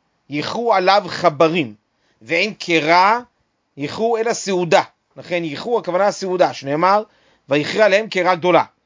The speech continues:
ויאכלו וישתו", ואין חברים, אלו תלמידי חכמים, שנאמר, כלומר, "אין, אין חברים אלא תלמידי חכמים". שנאמר, "יושבת בגנים חברים, מקשיבים לקולך", שמיני, והשאר, מה שנשאר מבשר הלוויתן שלא נאכל בסעודה הזו,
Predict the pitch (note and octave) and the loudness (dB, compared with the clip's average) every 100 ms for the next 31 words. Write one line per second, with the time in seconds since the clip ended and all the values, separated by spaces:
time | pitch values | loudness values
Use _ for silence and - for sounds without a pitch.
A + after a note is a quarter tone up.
0 | _ _ B2 C3+ A#3+ A#3+ A3+ F#3+ G#3 G3+ | _ _ -10 -8 -4 -4 -4 -6 -4 -2
1 | G3 F#3 E3 D#3+ C4 A3+ G#3 A#3 _ _ | 2 2 4 2 0 -2 -4 -10 _ _
2 | _ _ - A#3 A3+ A3 A#3 G#3 A3+ A#3+ | _ _ -6 -4 2 2 2 2 0 0
3 | B3+ _ _ _ C#3 D3+ E3 G3+ F#3+ G3 | -4 _ _ _ -6 -4 0 0 0 -2
4 | D#3+ D3 D3+ G3+ F3+ F#3+ G#3+ G#3 F#3 A3 | -2 -4 -2 -4 -4 -2 -2 -2 0 0
5 | A3 C4 A#3+ G#3+ A3 G#3 A3 G3 D3 E3 | 0 0 0 0 -4 -2 -2 -4 -6 -2
6 | G3+ G3 D#3+ G#3 G3 E3 D#3 F#3 E3 D#3 | 0 2 0 -2 -2 0 0 -2 -4 -2
7 | D3 C#3+ A3 D3 _ _ - D3+ - E3+ | -2 -4 -6 -6 _ _ -4 -4 -2 -2
8 | F#3 D#3+ C#3 B2+ D3+ D#3 G#3 A#3 C#4+ _ | -2 0 0 2 -2 -2 -4 -4 -8 _
9 | _ _ - A#2+ - F#3+ G3+ F#3 D3 C3+ | _ _ -10 -8 2 4 6 4 2 -4
10 | F3+ F3+ C#3+ F#3 F3+ D3 F#3+ F3 D#3+ D3 | -8 -8 -4 -2 -4 -6 -6 -4 -2 -4
11 | F3+ F3 D#3 E3 D#3 D3+ E3+ C3 C#3+ E3+ | -4 -4 -2 -2 -2 0 -2 -2 -2 0
12 | G#3 C4+ | 4 2